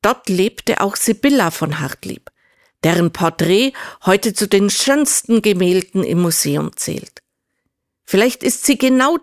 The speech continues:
durch diese Straßen spaziert. Entdeckeraufgabe.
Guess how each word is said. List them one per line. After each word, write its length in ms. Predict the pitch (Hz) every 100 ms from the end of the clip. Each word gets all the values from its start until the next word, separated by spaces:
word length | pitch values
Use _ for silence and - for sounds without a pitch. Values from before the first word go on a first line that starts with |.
| -
durch 360 | 285 320 -
diese 320 | - 277 269 262
Straßen 540 | - 196 180 - 175
spaziert. 600 | - - 123 - - - _ _ _ _ _ _ _ _ _ _ _ _ _ _
Entdeckeraufgabe. 1120 | 277 277 294 240 - 160 156 - 151 143 -